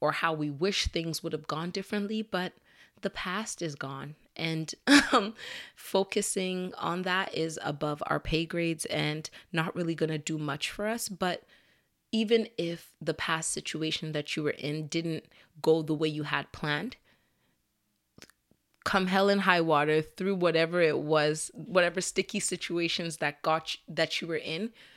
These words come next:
you're still here right now. And I just want you guys to hold on to that and really just bask in that for a moment and realize that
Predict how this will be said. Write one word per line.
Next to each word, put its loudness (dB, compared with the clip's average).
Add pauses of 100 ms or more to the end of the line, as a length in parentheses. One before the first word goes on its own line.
(120)
you're -2
still 0
here -2
right -4
now. -4 (1040)
And 2 (720)
I 4
just -2
want -2
you -8
guys -2
to -4
hold -2
on -2
to -8
that -2
and -2
really -4
just -6 (720)
bask 2
in 0
that -2
for -4
a 0
moment -4
and -4
realize -2
that -2